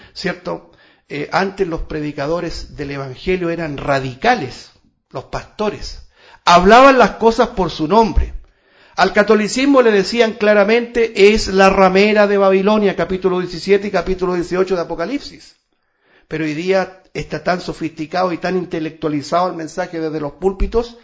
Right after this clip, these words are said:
que ahora se le llama un cristianismo con diferencias y con similitudes.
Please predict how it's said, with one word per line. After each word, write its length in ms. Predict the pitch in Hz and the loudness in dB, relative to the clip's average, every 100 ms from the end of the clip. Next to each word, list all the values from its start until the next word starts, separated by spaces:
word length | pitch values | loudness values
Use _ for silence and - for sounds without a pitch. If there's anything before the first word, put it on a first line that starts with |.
| _ - - _ _ | _ -20 -20 _ _
que 120 | 160 | 0
ahora 300 | 160 185 185 | 2 2 0
se 140 | 185 | -4
le 120 | 156 151 | -8 -6
llama 220 | 175 175 | -8 -8
un 80 | 160 | -8
cristianismo 1120 | 175 160 - 175 233 240 254 320 311 - _ _ _ _ _ | -10 -8 -6 -2 -2 0 4 2 2 -8 _ _ _ _ _
con 240 | 214 254 220 | 2 2 2
diferencias 840 | 196 175 131 131 - 160 190 - - _ _ - - _ _ _ | -6 -8 -8 -10 -8 -8 -8 -16 -20 _ _ -12 -12 _ _ _
y 100 | 151 | -12
con 180 | 165 160 | -10 -8
similitudes. 920 | 156 139 127 123 120 104 - - _ | -10 -10 -12 -12 -12 -12 -14 -20 _